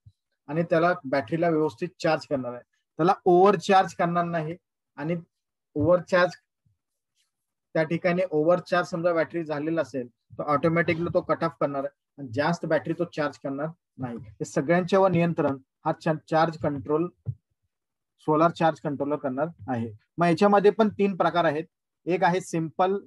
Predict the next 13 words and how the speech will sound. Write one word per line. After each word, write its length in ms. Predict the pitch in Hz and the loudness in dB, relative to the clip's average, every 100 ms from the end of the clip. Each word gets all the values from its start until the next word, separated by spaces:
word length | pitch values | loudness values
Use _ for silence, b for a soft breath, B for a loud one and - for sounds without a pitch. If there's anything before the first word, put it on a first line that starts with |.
| 135 | -6
one 180 | 151 175 - | -2 -2 -2
or 100 | 165 | -2
two 260 | 170 - 180 | -2 -2 -6
stage 300 | 165 160 151 - | -4 -6 -6 -6
controllers, 400 | 131 147 151 165 _ _ _ _ - | -8 -4 -4 -6 _ _ _ _ -8
दुसरा 320 | 143 185 175 | -6 0 2
आहे 200 | 170 190 - _ _ _ _ _ | 4 2 -2 _ _ _ _ _
पल्स 260 | 180 190 185 | 2 4 2
विड्थ 280 | 165 180 160 | -2 0 0
मॉड्युलेटेड 640 | 143 131 151 160 156 165 170 _ _ _ - | -4 -2 0 0 0 -2 -4 _ _ _ -12
आणि 140 | 147 | -10
तिसरा 380 | 151 170 - 180 | -4 -4 0 2
आहे 220 | 170 170 | 2 0